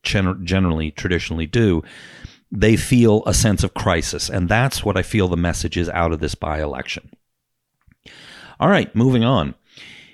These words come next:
How, what does Hou Youyi think about this? Now, Hou Youyi is the most popular major, uh, figure in the party. And so he is going to, he says here that everybody has their role to play.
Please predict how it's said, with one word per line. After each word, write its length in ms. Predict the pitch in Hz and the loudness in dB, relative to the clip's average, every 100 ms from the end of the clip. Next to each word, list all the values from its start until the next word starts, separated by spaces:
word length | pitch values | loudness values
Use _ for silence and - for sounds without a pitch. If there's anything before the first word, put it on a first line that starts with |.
| _ _ _ _ | _ _ _ _
How, 480 | - 113 113 - - - | -2 0 0 -4 -14 -6
what 220 | 87 107 | 0 2
does 200 | 120 - | 4 2
Hou 300 | - - 151 | -4 2 4
Youyi 420 | 190 90 78 71 | 6 4 2 -2
think 220 | - 76 | -4 -4
about 300 | 76 71 - | -2 -4 -4
this? 360 | 64 - - - _ _ _ _ _ _ _ _ | -10 -8 -10 -10 _ _ _ _ _ _ _ _
Now, 120 | 107 98 | -2 2
Hou 220 | 196 247 | 4 6
Youyi 400 | 180 107 90 98 | 6 4 4 2
is 120 | 87 | 0
the 60 | 107 | 0
most 200 | 92 - | 0 2
popular 460 | 135 123 113 101 | 0 2 2 4
major, 640 | 92 92 95 98 90 85 95 | 4 2 2 2 0 0 -4
uh, 20 | |
figure 480 | - - 101 87 82 | -8 -4 -2 0 -2
in 140 | 82 | -4
the 40 | 71 | -4
party. 480 | - 139 92 65 - _ - - - - - - | 0 0 0 -4 -12 _ -20 -18 -18 -18 -18 -2
And 400 | 120 113 110 104 | 2 4 4 2
so 240 | - 104 95 | 2 2 2
he 520 | - 214 180 104 117 | 0 0 2 2 2
is 200 | 107 92 | 0 0
going 320 | 104 98 98 | 0 0 -2
to, 560 | - 107 95 95 95 - | -2 0 2 2 0 -4
he 220 | 98 95 120 | -4 -2 0
says 380 | - 107 98 | 0 0 0
here 280 | - 104 101 | 0 2 2
that 260 | 92 90 - | 2 -2 -2
everybody 400 | 110 131 131 117 104 | 0 0 0 0 0
has 200 | 104 - | -2 -2
their 140 | 80 | -4
role 260 | 85 123 143 | 2 2 2
to 80 | |
play. 420 | 120 117 104 101 | 0 0 0 -2